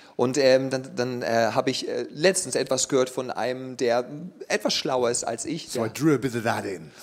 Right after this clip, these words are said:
Speaker 1: Und da bin ich dann reingegangen. Das
Speaker 2: Well,
Speaker 1: habe ich
Speaker 2: I work
Speaker 1: mir
Speaker 2: for
Speaker 1: genommen.
Speaker 2: a, a worldwide international agency.
Speaker 1: Da habe ich gesagt, äh, weißt du, ich, äh, arbeite für eine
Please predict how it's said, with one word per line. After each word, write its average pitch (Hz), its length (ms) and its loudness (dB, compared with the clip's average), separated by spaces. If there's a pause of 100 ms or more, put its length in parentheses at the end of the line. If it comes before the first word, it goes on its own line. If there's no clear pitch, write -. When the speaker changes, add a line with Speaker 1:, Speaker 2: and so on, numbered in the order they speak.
Speaker 1:
Und 123 180 -2
da 120 320 6
bin 131 180 -4
ich 123 80 -6
dann 117 140 0
reingegangen. 107 600 0
Das 127 100 2
Speaker 2:
Well, 208 120 8
Speaker 1:
habe 220 100 6
ich - 80 -8 (200)
Speaker 2:
I 151 140 0
work 190 160 4
Speaker 1:
mir 214 60 0
Speaker 2:
for 208 100 2
Speaker 1:
genommen. 117 380 4
Speaker 2:
a, - 60 -4
a 123 80 -6
worldwide 139 960 -2 (380)
international 135 840 -6
agency. 101 720 -6 (360)
Speaker 1:
Da - 40 -2
habe 117 100 6
ich 131 80 0
gesagt, 147 240 4
äh, 165 40 4 (320)
weißt 180 240 6
du, 208 80 6
ich, 196 320 4
äh, 175 100 8
arbeite 208 520 6
für 196 140 4
eine 170 340 8